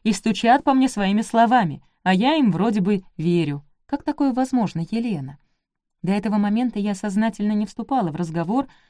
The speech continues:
давая каждому возможность высказаться и не уводя обсуждение в конкретное русло. Но, кажется, одна тема явно вышла на поверхность, и от неё можно было оттолкнуться.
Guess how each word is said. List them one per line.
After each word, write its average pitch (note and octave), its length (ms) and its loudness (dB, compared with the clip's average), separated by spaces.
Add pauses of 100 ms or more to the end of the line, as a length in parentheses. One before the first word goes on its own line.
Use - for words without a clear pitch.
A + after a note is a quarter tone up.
(120)
давая G3 300 0
каждому F#3 420 0
возможность F#3+ 600 -2
высказаться F3 640 -6 (320)
и G3+ 160 0
не F#3+ 140 4
уводя F#3 360 0
обсуждение F#3+ 640 -4
в - 60 -10
конкретное F#3 600 -2
русло. F#3 440 -6 (480)
Но, B3+ 160 2
кажется, A#3 640 -4 (200)
одна G3 340 2
тема A3+ 280 -2
явно G#3 400 0
вышла G3+ 340 -4
на F#3 120 2
поверхность, F3 720 -6 (240)
и G#3 100 0
от F#3+ 120 0
неё G#3+ 380 2 (120)
можно A3 380 0
было F#3+ 260 -2
оттолкнуться. D#3+ 840 -8